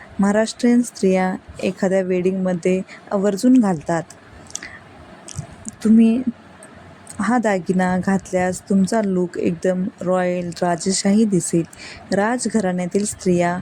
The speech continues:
हा दागिना आवर्जून घालत असे. ही गोल्ड ठुशी मार्केटमध्ये कोणत्याही ज्वेलरी शॉपमध्ये तुम्हाला मिळेल.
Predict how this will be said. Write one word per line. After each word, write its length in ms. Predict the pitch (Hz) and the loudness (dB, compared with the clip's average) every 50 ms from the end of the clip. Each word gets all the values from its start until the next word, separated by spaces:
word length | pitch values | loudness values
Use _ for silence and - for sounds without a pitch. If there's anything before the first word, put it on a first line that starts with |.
| - - - - - | -10 -14 -18 -16 -8
हा 160 | - 254 254 | -4 -2 -2
दागिना 600 | 247 202 208 190 180 165 175 175 175 180 185 185 - - - | 0 0 0 -2 0 0 0 0 0 0 0 -2 -4 -6 -6
आवर्जून 540 | - 202 190 185 208 196 - - 269 277 269 | -6 -4 0 0 0 0 0 0 2 2 2
घालत 380 | 220 196 196 175 190 190 - - | 2 2 0 0 -2 -2 -2 -2
असे. 320 | 226 214 - - 202 170 - - - - - - - - - - - - - - - - - - - - - - - - - - - - - - - - - - - - - - - - | -2 -2 0 0 0 0 -2 -4 -10 -14 -14 -14 -16 -16 -12 -10 -10 -10 -8 -8 -8 -6 -4 -4 -4 -4 -4 -6 -8 -8 -8 -10 -12 -12 -12 -14 -14 -14 -14 -14 -14 -16 -16 -16 -8 -2
ही 180 | - 247 262 247 | 2 2 2 2
गोल्ड 420 | 202 175 185 190 196 196 214 226 | 4 4 4 4 4 4 2 0
ठुशी 480 | 233 214 - 208 180 - - 185 185 190 185 185 | 0 0 0 -2 -2 -2 0 2 2 2 2 0
मार्केटमध्ये 880 | 196 196 190 185 190 - - 226 208 208 196 185 180 175 - 180 185 185 | 0 0 0 0 -2 0 -2 -2 -2 -2 -2 -2 -2 -2 -2 -2 -2 -2
कोणत्याही 540 | - - - 196 196 190 185 247 254 269 | -2 0 0 2 2 2 2 2 2 2
ज्वेलरी 440 | 262 - - 190 180 175 175 170 185 | 0 -2 0 0 2 2 2 0 0
शॉपमध्ये 600 | 185 - - 180 175 - 185 185 185 185 180 214 220 | -2 -2 -2 -4 -4 -2 -2 -2 -2 0 0 -2 -2
तुम्हाला 580 | 220 - 196 190 185 180 175 170 175 180 190 220 - - - - - - | 0 0 2 2 4 2 2 0 -2 -4 -6 -8 -12 -18 -20 -20 -10 -2
मिळेल. 340 | 196 185 185 185 180 175 | 2 2 4 4 4 2